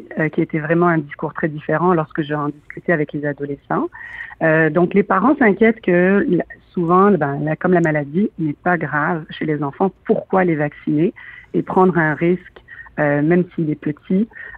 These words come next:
euh, pour des complications post-vaccinales. Donc, euh, c'est souvent cela que je discute pour la sécurité et l'innocuité du vaccin. Je pense que c'est ça qui inquiète le plus, euh, les parents dans cet inconnu.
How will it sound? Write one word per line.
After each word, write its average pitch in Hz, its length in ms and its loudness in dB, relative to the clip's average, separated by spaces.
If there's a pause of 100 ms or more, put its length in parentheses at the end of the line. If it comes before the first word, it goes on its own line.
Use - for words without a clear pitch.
euh, 147 200 -2
pour 170 240 0
des 165 100 0
complications 160 800 -2
post-vaccinales. 156 800 -4 (460)
Donc, 170 320 2
euh, 160 260 2
c'est 175 220 2 (100)
souvent 180 380 4
cela 208 160 4
que 180 160 0
je 165 80 0
discute 170 640 0
pour 165 160 -2
la 156 100 2 (140)
sécurité 180 560 2
et - 20 4
l'innocuité 165 600 0
du 151 120 -4
vaccin. 151 460 0 (420)
Je - 60 -20
pense 165 140 0
que 160 140 -4
c'est - 100 -8
ça 185 80 2
qui 185 180 0
inquiète 156 320 -2
le 151 120 -4
plus, 180 340 -2 (160)
euh, 147 300 -2
les 151 120 -4
parents 160 300 -2
dans 151 180 -2
cet - 160 -4
inconnu. 156 540 0